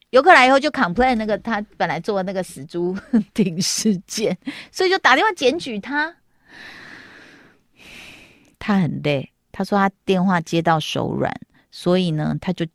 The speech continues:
忍痛要移除这一整排的花旗木。所以，一般来讲，人家本来就是做，而且人家做的是合法的，就是做了一个猪的停尸间这样子。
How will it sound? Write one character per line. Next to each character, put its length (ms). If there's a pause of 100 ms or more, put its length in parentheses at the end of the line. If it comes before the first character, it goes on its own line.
(120)
忍 320
痛 320
要 260
移 180
除 260
这 220 (140)
一 200
整 280
排 200
的 160
花 260
旗 300
木。 220 (1000)
所 160
以， 180 (520)
一 60
般 180
来 120
讲， 280 (440)
人 120
家 120
本 200
来 120
就 140
是 140
做， 380
而 140
且 140
人 140
家 100
做 180
的 40
是 140
合 240
法 340
的， 200 (160)
就 140
是 280
做 180
了 80
一 120
个 240
猪 280
的 200
停 280
尸 280
间 480
这 120
样 180
子。 260